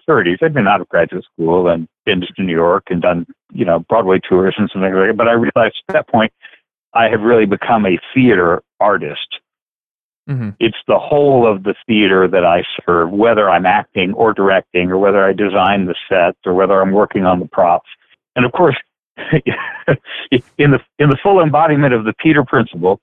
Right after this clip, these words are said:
Speaker 1: if you're a jackass of all trades and a master of none, they finally make you run the joint. And that's how you become an
Speaker 2: <laughs>
Speaker 1: artistic director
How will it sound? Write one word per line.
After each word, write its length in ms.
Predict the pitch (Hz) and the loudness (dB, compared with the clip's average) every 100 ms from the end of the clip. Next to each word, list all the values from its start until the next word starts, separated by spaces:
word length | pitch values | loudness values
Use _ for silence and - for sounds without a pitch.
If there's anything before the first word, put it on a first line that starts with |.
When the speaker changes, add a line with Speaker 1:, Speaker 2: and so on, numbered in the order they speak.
| _ _ _ _ | _ _ _ _
Speaker 1:
if 140 | 117 120 | _ -2
you're 160 | 117 | 2
a 80 | 104 | 2
jackass 520 | 113 147 170 151 143 135 | 2 0 2 2 0 0
of 80 | 123 | 0
all 160 | 139 | 0
trades 380 | - 123 127 120 | 0 0 0 0
and 140 | 104 95 | -2 0
a 20 | |
master 420 | 113 127 - 110 | 2 0 0 -2
of 80 | 101 | 0
none, 260 | 147 113 | 2 2
they 120 | 101 - | 0 0
finally 260 | 156 160 104 | 0 0 0
make 220 | 104 - | -2 -2
you 100 | 101 | 0
run 220 | 127 135 | 2 2
the 80 | 98 | 0
joint. 320 | - 78 78 98 | -4 -6 -6 -2
And 140 | 110 | 0
that's 160 | 127 - | 0 0
how 80 | |
you 140 | 117 - | 0 2
become 320 | 156 113 110 | 0 0 0
an 60 | 104 | 0
Speaker 2:
<laughs> 80 | |
Speaker 1:
artistic 360 | 95 107 - 101 | -2 -6 -6 -4
director 400 | 104 92 - | -2 -2 -4